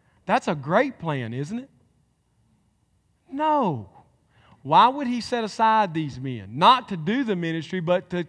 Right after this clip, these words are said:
e-, train and equip you to do ministry.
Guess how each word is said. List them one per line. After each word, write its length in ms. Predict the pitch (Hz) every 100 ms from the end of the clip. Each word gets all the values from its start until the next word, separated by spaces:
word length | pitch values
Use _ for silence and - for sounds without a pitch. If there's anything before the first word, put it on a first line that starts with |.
| -
e-, 120 | 185
train 520 | - 202 202 208 208
and 140 | 190 185
equip 420 | 180 202 202 196 _ _
you 680 | 160 202 320 320 226 135 107 - _ _ _ _ _ -
to 140 | 165
do 180 | 143 139
ministry. 600 | 131 113 104 - -